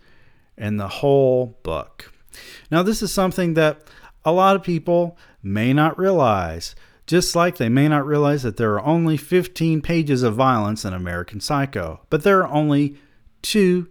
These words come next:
sex scenes in this novel, and I don't even think they take up a full page.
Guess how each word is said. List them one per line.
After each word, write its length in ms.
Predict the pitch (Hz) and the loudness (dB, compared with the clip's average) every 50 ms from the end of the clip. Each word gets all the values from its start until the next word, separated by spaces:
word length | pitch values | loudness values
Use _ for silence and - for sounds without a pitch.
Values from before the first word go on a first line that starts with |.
| _ - | _ -14
sex 420 | - - - 196 190 185 - - | -8 -2 0 0 0 0 -4 -8
scenes 420 | - 113 104 101 104 110 117 - | -6 -4 -2 -2 -2 -2 -4 -6
in 200 | - 110 101 101 | -6 -6 -4 -4
this 200 | 104 107 107 - | -4 -4 -4 -2
novel, 480 | 135 139 135 127 98 87 80 78 73 - - - - - - - - - _ _ _ _ | -2 -2 0 -2 -2 -4 -6 -8 -10 -12 -18 -20 -20 -20 -20 -20 -20 -20 _ _ _ _
and 500 | - 123 131 143 147 147 139 - - - _ _ _ - - | -4 -2 0 2 0 0 -2 -6 -16 -20 _ _ _ -10 -4
I 140 | 160 165 208 | -2 0 2
don't 180 | 220 214 185 | 2 2 2
even 220 | 175 165 160 160 135 | 2 2 0 0 0
think 200 | 147 151 143 139 | 0 -2 -2 0
they 120 | 147 139 | 0 -2
take 260 | 131 - 131 120 - | 0 -2 -4 -4 -4
up 160 | 117 107 107 | -4 -6 -4
a 60 | 113 98 | -8 -10
full 240 | - 104 98 92 | -8 -8 -6 -4
page. 760 | 90 - 135 131 110 92 82 80 80 82 85 - - - - | -2 -2 0 0 -2 -2 -4 -6 -10 -12 -14 -14 -14 -14 -14